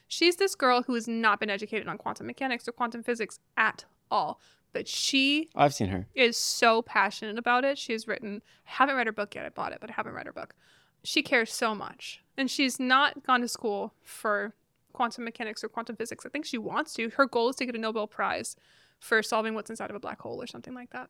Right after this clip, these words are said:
Speaker 1: And she's so passionate about what
Speaker 2: Quite
Speaker 1: she
Speaker 2: a goal.
Speaker 1: says. Yes, but she's also so upfront about the fact that she hasn't been formally educated about these things and that she is self-taught. And she talks about the,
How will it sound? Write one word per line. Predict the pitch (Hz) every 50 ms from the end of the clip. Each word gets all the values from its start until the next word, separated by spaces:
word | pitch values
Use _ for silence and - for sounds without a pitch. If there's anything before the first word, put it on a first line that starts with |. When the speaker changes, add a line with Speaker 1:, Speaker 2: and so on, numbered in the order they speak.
| _ _
Speaker 1:
And | - 269 254 247 233
she's | - 269 254 240
so | - 262 240
passionate | 233 - 269 233 - 254 226
about | 220 220 -
what | - 226
Speaker 2:
Quite | - - -
Speaker 1:
she | 113
Speaker 2:
a | -
goal. | - - 104 107
Speaker 1:
says. | 104 - - _ _ _ _ _ _ _ _ _ - 453 523
Yes, | 339 226 - -
but | - 269 -
she's | - 285
also | - - 277 302 - 311 285
so | 269 - - - 285
upfront | 311 269 240 - - - - 247 226 202 -
about | - 220 240 233 -
the | 247
fact | - - 233 214 - -
that | 233 - -
she | - - - -
hasn't | 285 269 302 330
been | 302 277
formally | 269 - 254 233 233 220 202
educated | 87 - 226 226 - - - 202
about | - - - -
these | - - 240 -
things | - - - - - - _ _ _ _ _ _ _ -
and | 240 233
that | 233 220 220
she | - - 254 -
is | 247 247 240
self-taught. | - 247 226 220 - - - - 196 190 175 - -
And | 247 226
she | - -
talks | 240 - 277 254 - -
about | 254 247 240 -
the, | 233 233 226